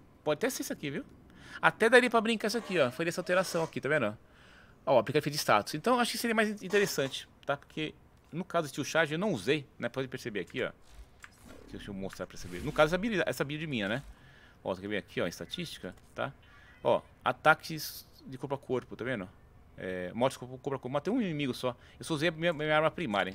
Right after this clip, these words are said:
então acho que faria essa alteraçãozinha aqui, que iria ficar mais interessante. Se você não tiver, tudo bem, tá, gente? Se não tiver, usa esse daqui ou usa outro mod.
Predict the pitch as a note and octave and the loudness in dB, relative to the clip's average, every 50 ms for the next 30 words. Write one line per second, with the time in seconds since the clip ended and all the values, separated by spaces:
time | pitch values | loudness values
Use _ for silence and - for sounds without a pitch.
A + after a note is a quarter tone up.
0 | G#2+ - - B2 B2+ C3 C3 - - - C3 C3+ C3+ - C#3 C3 - C#3+ C3 B2 | -8 -6 -4 -2 0 0 -2 -4 -4 -6 -4 -4 -2 -2 -4 -4 -2 -2 -2 -2
1 | - B2+ B2 A#2 G2+ G#2+ G#2+ G#2 F#2 - A2+ A#2 - - - - - - - - | -2 -4 -6 -4 -4 -2 -2 -2 -2 -4 -6 -8 -8 -10 -20 -20 -20 -20 -20 -20
2 | - - - B2+ A#2+ A#2 A#2 A#2+ A#2 - - B2 G#2+ A2 A2 A2+ - C#3 B2+ - | -20 -10 -4 0 0 2 2 2 0 0 0 0 2 2 2 2 -2 -6 -6 -6
3 | B2 C#3+ D#3+ G3 A3+ G#3 - A#3 F#3 D3+ D3 D3 E3 E3 - G#3+ C#4 C#4+ E3+ A#2+ | -6 -2 0 0 0 2 2 0 4 8 8 8 8 8 2 -2 0 2 0 0
4 | G#2 - B2 B2 G#2+ E2+ E2 - A2 A#2 A2+ - A#2+ A2 A#2 B2+ C3+ C3+ C3+ C3 | 2 0 -2 -2 -2 -4 -6 -8 -12 -12 -10 -8 -4 -2 -2 -2 -2 -4 -6 -6
5 | - C#3 C#3 D3 - - E3+ - - D3 A#2+ A#2+ C3+ C#3+ D3 C#3+ C3+ D3 D#3+ D3+ | -6 -6 -6 -6 -6 -8 -14 -14 -16 -14 -8 -4 -2 0 0 0 0 0 -2 -2
6 | - F3+ E3+ G#2+ E2+ D#2+ - - | -2 -2 0 0 0 0 -4 -14